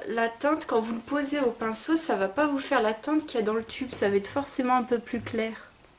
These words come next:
Je sais pas si vous allez voir... Mais si j'étale... Euh, voilà. En fait, on voit une différence avec, euh, mes sourcils.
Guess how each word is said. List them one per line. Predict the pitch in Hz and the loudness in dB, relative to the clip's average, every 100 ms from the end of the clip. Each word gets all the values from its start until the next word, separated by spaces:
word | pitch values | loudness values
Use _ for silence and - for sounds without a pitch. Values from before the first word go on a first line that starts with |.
| - - - - | -20 -20 -8 -4
Je | - - - | -4 -6 -6
sais | 262 | -4
pas | 320 330 | -2 -4
si | - 226 | -4 -4
vous | 220 214 | 0 2
allez | 240 240 | 2 0
voir... | 214 214 220 220 196 - - - - _ - | 0 -2 -2 -4 -8 -12 -20 -20 -20 _ -8
Mais | 226 | -2
si | - 269 | 4 4
j'étale... | 262 240 - 285 302 269 | 4 2 4 6 8 6
Euh, | 214 202 196 196 202 - - - - - - - - _ _ _ - - _ _ _ _ | 6 6 4 2 -2 -12 -20 -20 -20 -20 -20 -20 -20 _ _ _ -20 -20 _ _ _ _
voilà. | 247 247 190 196 - _ _ _ _ _ _ _ - - - - - | 4 4 4 -2 -16 _ _ _ _ _ _ _ -14 -14 -16 -20 -6
En | 247 | -4
fait, | 254 302 302 | 2 2 2
on | 247 | 2
voit | 247 277 | 4 4
une | 247 | 2
différence | 269 285 294 269 269 269 - - | -2 -2 0 2 2 2 0 4
avec, | 240 247 247 - | 6 6 2 4
euh, | 220 208 208 | 6 8 6
mes | 233 294 | 6 4
sourcils. | - 269 - - 233 262 | 4 2 0 0 0 -2